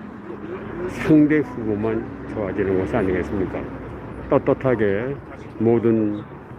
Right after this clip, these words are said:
후보자 지지자들 간에 화합을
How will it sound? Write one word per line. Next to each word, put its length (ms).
후보자 680
지지자들 880
간에 460
화합을 560